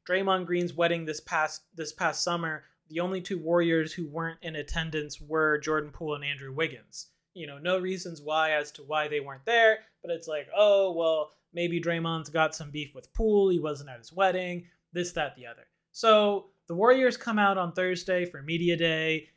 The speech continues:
and everyone was aligned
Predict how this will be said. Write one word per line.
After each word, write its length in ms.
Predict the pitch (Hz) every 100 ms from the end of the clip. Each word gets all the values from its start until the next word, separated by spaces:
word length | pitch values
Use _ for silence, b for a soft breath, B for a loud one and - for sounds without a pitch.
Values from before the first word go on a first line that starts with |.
| _ -
and 380 | 175 165 160 156 -
everyone 800 | 233 226 226 190 190 185 185 160
was 640 | 170 165 165 160 160 - _ _ _ _ _ _ _ _ 156
aligned 840 | 156 165 175 175 175 175 170